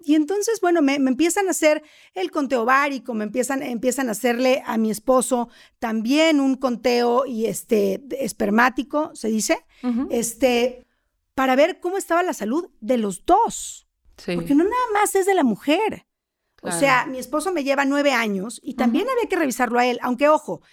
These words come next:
Speaker 1: el, el, el, el, el esperma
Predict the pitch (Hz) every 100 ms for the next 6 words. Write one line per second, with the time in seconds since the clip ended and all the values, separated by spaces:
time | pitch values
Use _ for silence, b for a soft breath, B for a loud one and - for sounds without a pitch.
0 | b b - 262 254 262 277 269 277 269
1 | 262 285 262 254 247 247 233 214 _ -
2 | 277 269 - 359 370 330 220 381